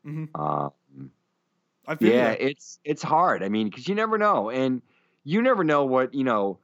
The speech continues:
Speaker 2: what a guy like, um, uh, Mario Luciano, isn't it? It's, it's,
Speaker 1: Yes.
Speaker 2: it's,
Speaker 1: I
Speaker 2: you
Speaker 1: like
Speaker 2: know,
Speaker 1: that kid a
Speaker 2: from,
Speaker 1: lot from the
Speaker 2: from,
Speaker 1: Giants.
Speaker 2: yeah, from the
Speaker 1: I was
Speaker 2: Giants.
Speaker 1: watching him
Speaker 2: You
Speaker 1: the other
Speaker 2: don't,
Speaker 1: day.
Speaker 2: you don't know what a guy like that's gonna be in a year 'cause we didn't know what Wander Samuel Franco was gonna be in a
Speaker 1: <laughs>
Speaker 2: year.
Speaker 1: Yeah,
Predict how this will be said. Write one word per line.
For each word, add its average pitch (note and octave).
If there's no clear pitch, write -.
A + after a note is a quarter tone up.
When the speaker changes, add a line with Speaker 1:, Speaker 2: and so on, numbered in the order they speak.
Speaker 2:
what C3+
a C#3
guy C3+
like, A#2
um, F2+
uh, F#2+
Mario A#2+
Luciano, A#2
isn't G2+
it? B2
It's, A2
it's, G#2
Speaker 1:
Yes. C3+
Speaker 2:
it's, -
Speaker 1:
I D3+
Speaker 2:
you G3+
Speaker 1:
like G#3
Speaker 2:
know, F3+
Speaker 1:
that D3
kid D3+
a -
Speaker 2:
from, G#2
Speaker 1:
lot B2+
from A#2+
the A2+
Speaker 2:
from, A#2
Speaker 1:
Giants. A2
Speaker 2:
yeah, D3
from B2
the A2
Speaker 1:
I -
was G#2
Speaker 2:
Giants. D#3
Speaker 1:
watching C3
him A#2+
Speaker 2:
You G3
Speaker 1:
the -
other G3+
Speaker 2:
don't, G#2
Speaker 1:
day. -
Speaker 2:
you D#3
don't F#3+
know D3+
what G#2
a A2
guy A#2+
like A#2+
that's A2+
gonna G2+
be G#2+
in F#2
a D2+
year F#2+
'cause F#2
we C3
didn't D#3+
know A2+
what G#2+
Wander G#2+
Samuel G2+
Franco B2+
was C#2+
gonna D2+
be F#3
in C2+
a -
Speaker 1:
<laughs> -
Speaker 2:
year. -
Speaker 1:
Yeah, C#3